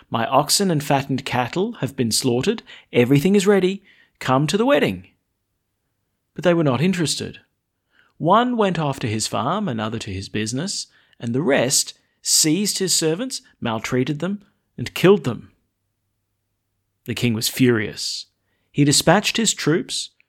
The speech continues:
destroyed those murderers, and burnt their town. Then he said to his servants, "The wedding day is ready, but as those who were invited proved to be unworthy,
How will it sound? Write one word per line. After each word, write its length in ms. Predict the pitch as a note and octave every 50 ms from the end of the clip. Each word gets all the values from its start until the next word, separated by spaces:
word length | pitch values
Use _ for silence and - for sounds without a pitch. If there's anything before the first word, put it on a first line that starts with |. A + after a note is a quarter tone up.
| _ _ _ _ _
destroyed 720 | - D#3 D3 - - - E3 F3 G3 A3 B3 C4 C4+ G#3+
those 340 | G3+ F3+ E3+ D3+ C#3+ A#2+ B2
murderers, 640 | B2+ A#2 G#2+ G#2 G#2 G#2+ G#2+ G#2 A#2 E3 F3 -
and 320 | - - D3 C#3 - - _
burnt 340 | _ D3 C#3 C#3+ D3 C#3+ -
their 160 | - B2+ B2
town. 440 | - - A2+ G#2+ G2+ F#2 F#2 F2+ F2+ _ _ _ _ _ _ _ _ _ _ _ _ _ _ _ _ _ _ _ _ _ _ _ _ _ _
Then 200 | C3+ C#3 C3+ A2+
he 100 | B2+ A#2+
said 260 | - - C#3+ C3 -
to 80 | A#2+
his 160 | G2+ A#2 A2+ -
servants, 680 | - B2 G#2+ A2+ G2+ G2 F#2+ - - - - - - _ _ _ _ _ _ _ _ _ _ _
"The 100 | - B2
wedding 280 | A#2 B2+ C3 D3 D#3 D#3
day 180 | D#3 D3+ D#3
is 140 | D#3+ C#3+ C3
ready, 440 | B2+ A#2+ A2 G2+ F#2 - - - _ _ _ _ _ _ _ _ _ _ _ _
but 80 | C3+ C3
as 160 | C3+ C3+ B2+
those 320 | D3+ D#3+ G3+ B3+ B3+ -
who 80 | - G#3
were 160 | E3+ D3+ C#3
invited 600 | B2+ A#2+ A2+ C3 C3+ C#3+ C#3+ A#2+ A2+ G#2+ G#2 -
proved 460 | - C#3+ C3+ B2+ B2 A2+ - - -
to 60 | -
be 80 | A2+ B2+
unworthy, 600 | A#2+ A2+ A2 A2+ B2+ C3+ C3+ A#2 G#2 G#2 G2+ G#2